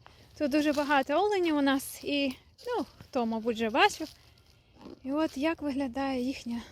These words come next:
тропа. Ось тут вони кожен день ходять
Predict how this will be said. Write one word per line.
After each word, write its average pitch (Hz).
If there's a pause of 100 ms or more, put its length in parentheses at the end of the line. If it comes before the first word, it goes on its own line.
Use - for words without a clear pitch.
(160)
тропа. - (1160)
Ось -
тут -
вони 233 (920)
кожен 381
день 302
ходять 277